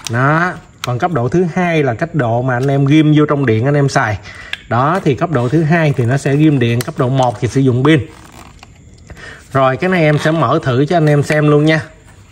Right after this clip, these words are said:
Đó, em mở thử đây. Rồi,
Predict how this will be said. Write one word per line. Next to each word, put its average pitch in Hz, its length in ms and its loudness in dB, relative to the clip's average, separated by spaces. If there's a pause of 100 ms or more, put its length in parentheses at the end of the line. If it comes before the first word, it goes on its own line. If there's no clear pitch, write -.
Đó, 147 520 0 (640)
em 143 120 0
mở 127 160 2
thử 127 180 0
đây. 139 140 0 (280)
Rồi, 127 200 0